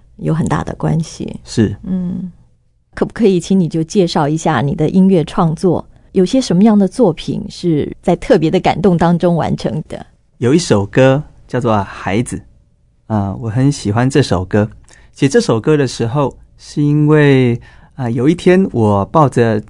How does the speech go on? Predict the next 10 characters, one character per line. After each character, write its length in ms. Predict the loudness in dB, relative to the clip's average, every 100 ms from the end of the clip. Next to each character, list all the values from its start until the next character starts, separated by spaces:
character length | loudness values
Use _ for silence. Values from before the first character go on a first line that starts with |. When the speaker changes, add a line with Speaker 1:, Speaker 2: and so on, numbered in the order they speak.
| _
Speaker 2:
自 160 | -4 -4
己 200 | -2 -4
的 680 | 0 0 0 -2 -6 -10 -16
小 240 | -8 -6
孩 320 | -2 -2 -2 -6 _ -6
在 160 | -2
哄 180 | 0 0
他 160 | -2 -4
睡 240 | 0 0
觉， 240 | 2 -2